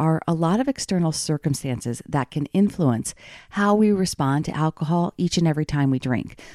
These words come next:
like how much we weigh, our age, how much sleep we've had, how much we've eaten, the temperature of our drinking environment. Being an alcohol minimalist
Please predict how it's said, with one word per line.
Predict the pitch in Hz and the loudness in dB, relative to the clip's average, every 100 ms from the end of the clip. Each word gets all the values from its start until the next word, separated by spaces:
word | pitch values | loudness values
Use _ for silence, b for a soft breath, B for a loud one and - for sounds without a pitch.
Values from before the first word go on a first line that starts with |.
| B B | B B
like | 180 175 - | 4 4 2
how | 147 | 2
much | 143 135 - | 2 2 0
we | 123 | 2
weigh, | 156 220 208 202 208 | 4 4 4 0 -2
our | 135 127 - | -4 -2 0
age, | 190 190 180 - - | 2 2 -2 -4 -6
how | 151 | 0
much | 139 123 | 2 2
sleep | - - 208 - | -2 -2 -2 0
we've | 185 | -2
had, | - 180 175 - | 0 0 0 -2
how | 151 | 0
much | 139 127 | 0 0
we've | 120 - | -4 -4
eaten, | - 196 190 180 180 B B B | -4 0 2 2 -2 B B B
the | - | -2
temperature | - 262 254 214 117 | 2 2 2 0 -4
of | - 127 | -4 -2
our | 127 | -2
drinking | 139 135 127 131 | 0 -2 0 0
environment. | 127 117 120 113 - 76 - - - b b b b b b - 160 | 0 0 -2 -4 -4 -6 -8 -16 -20 b b b b b b -16 0
Being | 196 247 285 | 4 6 6
an | 269 | 6
alcohol | 190 180 175 170 156 | 2 0 2 2 4
minimalist | 156 156 160 135 123 - - | 4 4 4 2 0 -4 -12